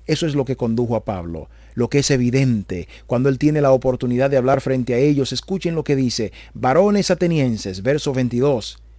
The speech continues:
En todo observo que sois muy religiosos, porque pasando y mirando vuestros santuarios, hallé también un altar en el cual estaba esta inscripción, al Dios no conocido. Al que vosotros adoráis, pues,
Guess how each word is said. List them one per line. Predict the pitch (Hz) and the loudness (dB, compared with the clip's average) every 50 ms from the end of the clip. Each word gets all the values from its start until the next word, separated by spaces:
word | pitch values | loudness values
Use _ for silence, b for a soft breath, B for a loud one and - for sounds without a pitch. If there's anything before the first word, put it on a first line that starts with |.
| - - b b b b b b b b | -20 -20 b b b b b b b b
En | b 147 160 156 | b 0 0 2
todo | - 214 214 214 | 4 4 4 4
observo | 202 180 - 208 202 175 143 139 135 | 4 2 2 2 4 4 4 2 2
que | - 131 | 0 -2
sois | - - 165 180 180 165 | -2 0 0 0 0 0
muy | 151 139 143 151 151 | -2 -2 0 0 0
religiosos, | 147 156 151 151 147 147 196 226 233 208 - 131 113 - | 0 0 0 0 2 2 2 2 2 2 0 -4 -6 -4
porque | - 147 - - 135 | -6 -6 -4 -4 -4
pasando | - - 117 - - 196 220 220 220 220 208 190 151 - B B B B | -2 -2 -4 -2 -2 0 2 4 4 4 4 4 2 0 B B B B
y | B 165 170 | B 0 0
mirando | 165 151 147 175 226 254 247 220 | 2 2 2 2 4 4 4 4
vuestros | 170 151 143 131 - 143 127 - | 6 4 4 2 2 -2 -4 -2
santuarios, | 127 120 113 - 123 123 123 127 131 135 143 139 131 - - B B B B B B | -2 -2 -2 0 0 2 2 2 2 2 2 0 0 -2 -8 B B B B B B
hallé | 120 123 151 165 | -2 0 0 2
también | 160 156 151 156 156 | 2 0 0 0 -2
un | 160 156 | -2 0
altar | 151 143 139 127 - 156 156 156 | 0 -2 -2 0 0 2 2 2
en | 147 143 | 2 0
el | 135 131 117 | -2 -2 -2
cual | - 147 151 147 | -2 0 0 0
estaba | 139 120 - - 143 139 139 139 | 0 -2 -2 0 2 4 4 4
esta | 147 139 - 143 | 2 0 0 -2
inscripción, | 135 123 - - 127 - - - 120 123 113 98 87 85 B B B B B | -4 -4 -4 -6 -6 -6 -6 -4 -2 -2 -2 -4 -6 -10 B B B B B
al | B 117 113 107 107 | B -4 -4 -2 -2
Dios | 131 143 160 160 147 - | 0 2 2 2 0 0
no | 135 131 135 139 147 147 | -2 -2 0 0 -2 -2
conocido. | 143 - 135 131 120 113 - - 127 120 107 92 78 - - - - - b b b b b | -2 -2 -2 -2 -2 -4 -4 -4 -4 -4 -6 -10 -12 -14 -18 -20 -20 -20 b b b b b
Al | b 151 156 | b -4 0
que | 175 170 | 2 2
vosotros | 156 143 - 208 208 208 196 - | 2 2 2 0 0 0 0 0
adoráis, | 165 135 127 127 135 175 214 214 151 117 | 0 0 0 0 0 0 0 0 -2 -4
pues, | - - 120 117 123 143 143 - - | -4 -4 -2 0 0 0 -2 -4 -10